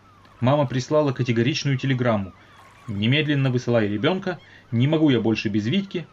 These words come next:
пусть приезжает с Андреем, море тёплое и голубое". "Везёт же людям", сказал папа, прочитав телеграмму. "И море голубое, и Диаскурия на дне".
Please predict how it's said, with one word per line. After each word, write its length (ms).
пусть 220
приезжает 500
с 80
Андреем, 540
море 260
тёплое 380
и 100
голубое". 500
"Везёт 460
же 120
людям", 460
сказал 440
папа, 220
прочитав 460
телеграмму. 540
"И 80
море 380
голубое, 640
и 80
Диаскурия 680
на 120
дне". 360